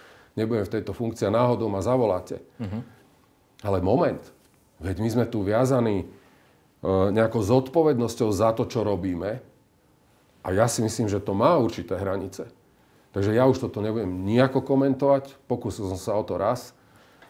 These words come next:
Speaker 1: E, toto vidí slovenská verejnosť. Ja si myslím, že
Speaker 2: Máte možno
Speaker 1: slovenská
Speaker 2: pocit, že generálny prokurátor zasahoval do kompetencie, keď sa vyjadroval takto k
Speaker 1: Viete čo,
Speaker 2: zahraničnej
Speaker 1: ja to
Speaker 2: politickej
Speaker 1: nevnímam,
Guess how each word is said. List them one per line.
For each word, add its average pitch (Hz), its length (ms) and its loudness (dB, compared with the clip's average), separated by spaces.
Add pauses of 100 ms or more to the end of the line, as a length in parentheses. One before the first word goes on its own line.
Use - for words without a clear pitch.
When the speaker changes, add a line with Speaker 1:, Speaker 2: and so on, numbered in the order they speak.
(120)
Speaker 1:
E, - 120 -12 (640)
toto 147 420 4
vidí 110 380 -4
slovenská 98 520 -6
verejnosť. 90 400 -2
Ja 92 120 -4
si - 120 -12
myslím, 104 240 -6
že 101 60 0
Speaker 2:
Máte 117 180 2
možno 143 240 4
Speaker 1:
slovenská 98 60 4
Speaker 2:
pocit, 139 220 4
že 127 100 4
generálny 117 380 6
prokurátor 113 420 2
zasahoval 101 420 0
do 98 80 0
kompetencie, 113 600 -4
keď 107 160 -6
sa - 100 -6
vyjadroval 101 500 -2
takto 98 240 -8
k 95 100 -8
Speaker 1:
Viete 165 200 2
čo, 151 140 4
Speaker 2:
zahraničnej 143 80 6
Speaker 1:
ja 156 100 8
to 156 80 4
Speaker 2:
politickej 98 240 -2
Speaker 1:
nevnímam, 98 180 2